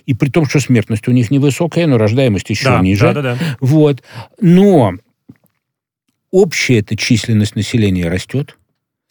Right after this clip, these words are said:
Speaker 2: Ну, так там
Speaker 1: Растет
Speaker 2: свои
Speaker 1: за счет
Speaker 2: есть потоки,
Speaker 1: миграции.
Speaker 2: конечно,
Speaker 1: За счет
Speaker 2: Турция,
Speaker 1: миграции.
Speaker 2: Балканы.
Speaker 1: Причем, а,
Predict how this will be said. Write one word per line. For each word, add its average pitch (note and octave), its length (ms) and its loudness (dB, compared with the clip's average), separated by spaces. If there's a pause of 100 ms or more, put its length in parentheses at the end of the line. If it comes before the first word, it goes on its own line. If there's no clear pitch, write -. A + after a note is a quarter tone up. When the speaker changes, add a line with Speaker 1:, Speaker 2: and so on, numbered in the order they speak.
(120)
Speaker 2:
Ну, D#3 80 0
так D3+ 120 -2
там C3+ 100 2
Speaker 1:
Растет F#3 300 2
Speaker 2:
свои G#3+ 60 2
Speaker 1:
за G3 60 2
счет D3 80 -2
Speaker 2:
есть F3+ 120 0
потоки, G3 160 0
Speaker 1:
миграции. B2 420 2
Speaker 2:
конечно, E3+ 400 -2
Speaker 1:
За D#3+ 100 4
счет F#3 140 0
Speaker 2:
Турция, E3 220 0
Speaker 1:
миграции. D#3 400 2
Speaker 2:
Балканы. F#3 260 0
Speaker 1:
Причем, F3 500 0
а, D#3 360 2